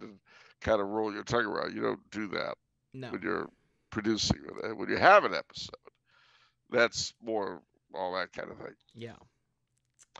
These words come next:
Speaker 1: But rather than having an episode, uh, <laughs> I, I think that, uh, when we started this show,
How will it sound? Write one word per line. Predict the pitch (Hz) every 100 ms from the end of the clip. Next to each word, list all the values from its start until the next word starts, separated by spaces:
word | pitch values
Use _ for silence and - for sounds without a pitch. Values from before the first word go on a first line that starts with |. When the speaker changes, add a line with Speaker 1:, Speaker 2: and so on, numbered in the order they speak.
| - - - - -
Speaker 1:
But | 123 113
rather | 139 165 180 160
than | 127
having | 147 139 123
an | 110
episode, | - - - 90 107 _ - -
uh, | 98 95 - - - - - _
<laughs> | _ - - _ -
I, | 117 123 117 -
I | 110
think | 110 160 -
that, | 120 123 _ - 113
uh, | 110 113 _ _ _ _ _ _ _ _ - - - _ _ _ _ _ _ _ _ _ _ -
when | 113 131
we | 160
started | - 160 175 196 -
this | 165
show, | - - 90 65 67